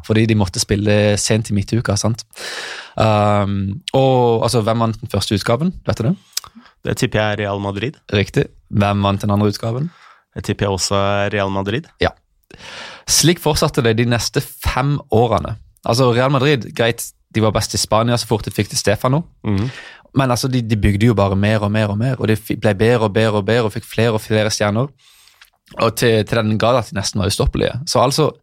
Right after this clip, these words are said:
Speaker 1: de fem første versjonene av Champions League gikk til Real Madrid.
Speaker 2: Mhm.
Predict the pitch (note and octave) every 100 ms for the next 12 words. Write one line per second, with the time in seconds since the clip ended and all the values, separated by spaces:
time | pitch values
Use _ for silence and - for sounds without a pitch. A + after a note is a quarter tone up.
0 | _ _ _ - - - E3+ G#3 - -
1 | B2 - C3 C3 C3 C3 A2 - A#2 -
2 | B2 A#2 - A2 G#2+ - _ _ _ D3
3 | A2 - G#2 G2+ - - G#2+ A2+ - -
4 | _ _ _ _ _ _ _ - G#2+